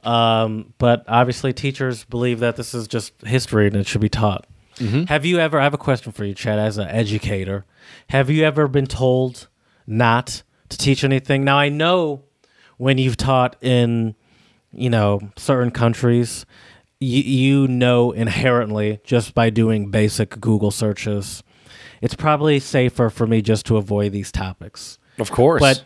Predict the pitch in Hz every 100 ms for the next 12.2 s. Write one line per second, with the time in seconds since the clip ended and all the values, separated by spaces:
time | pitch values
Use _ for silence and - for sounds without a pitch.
0 | _ 143 117 165 135 - - 135 143 139
1 | 143 151 156 139 143 139 - 135 135 120
2 | 120 - 139 135 127 - - _ _ _
3 | _ _ _ _ _ _ 165 147 143 147
4 | 156 151 151 151 143 143 151 156 160 151
5 | 135 - 135 127 101 107 117 110 101 -
6 | - - - _ _ _ _ _ _ _
7 | - 127 117 110 110 _ _ - - 147
8 | 143 143 131 135 123 104 110 110 101 110
9 | 98 107 98 - 101 95 95 92 95 -
10 | 104 101 117 143 156 147 147 135 117 101
11 | 107 120 - 135 - 143 131 143 135 139
12 | 139 135